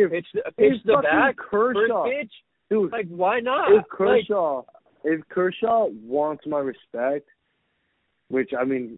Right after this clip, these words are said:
Speaker 1: obviously doesn't fucking matter. He doesn't give, it doesn't give, it, he doesn't care about my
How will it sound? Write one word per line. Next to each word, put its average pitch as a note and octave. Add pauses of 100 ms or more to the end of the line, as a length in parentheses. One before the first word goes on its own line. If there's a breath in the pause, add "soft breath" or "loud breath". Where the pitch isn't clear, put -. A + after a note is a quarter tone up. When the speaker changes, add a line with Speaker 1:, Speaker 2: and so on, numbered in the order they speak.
Speaker 1:
obviously C3+ (100)
doesn't B2
fucking A#2+
matter. A#2+
He C#3
doesn't B2
give, A2+
it A#2+
doesn't B2
give, C3+
it, C3+ (480 loud breath)
he D#3+
doesn't D#3+
care D#3+
about E3+
my G3